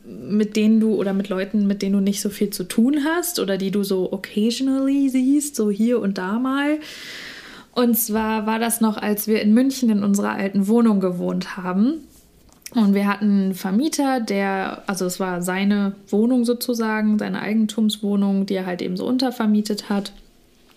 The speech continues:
Und, ähm, der hatte, der hat sich aber nicht so wirklich um irgendwas gekümmert, also außer halt, als wir den Mietvertrag unterschrieben haben und so. Und dann hatten wir eben,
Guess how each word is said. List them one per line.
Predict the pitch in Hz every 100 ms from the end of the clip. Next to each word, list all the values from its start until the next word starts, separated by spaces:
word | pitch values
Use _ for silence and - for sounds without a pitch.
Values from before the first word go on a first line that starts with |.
| _ - -
Und, | 214 208 202 196 -
ähm, | 202 196 196 196 - - - - _
der | 208 202 220 214
hatte, | 208 202 220 208 196
der | 190
hat | 185
sich | 214 208
aber | 185 185
nicht | 185
so | 190 185
wirklich | 185 180 190 180 - - -
um | 196 180
irgendwas | 196 185 180 -
gekümmert, | 185 180 185 175 170
also | 170 175 175 175 -
außer | - 196 196 196
halt, | 190
als | 180 180
wir | 185
den | 180 175
Mietvertrag | 226 - 226 214 214
unterschrieben | 202 202 202 - 202 196
haben | 202 190 196 190
und | 185
so. | - 185
Und | 175 180
dann | 175 180
hatten | - - 196
wir | 190 185
eben, | 185 185 185